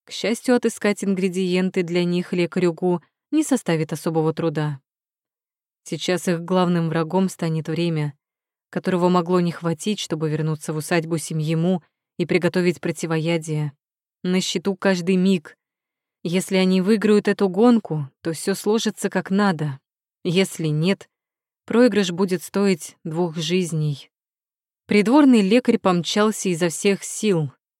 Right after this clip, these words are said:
Схватив рецепт, он выбежал из камеры, даже не попрощавшись. Не успел он сделать и пары шагов, как перед ним возник чиновник Бэйгун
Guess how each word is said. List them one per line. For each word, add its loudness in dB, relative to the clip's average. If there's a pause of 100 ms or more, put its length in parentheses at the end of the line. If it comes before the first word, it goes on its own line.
(160)
Схватив -2
рецепт, -2 (520)
он 6
выбежал 4
из -2
камеры, 4
даже 2
не 4
попрощавшись. -4 (720)
Не -2
успел 4
он 4
сделать 2
и -4
пары 0
шагов, 0
как -6
перед -2
ним 2
возник 0
чиновник -2
Бэйгун 2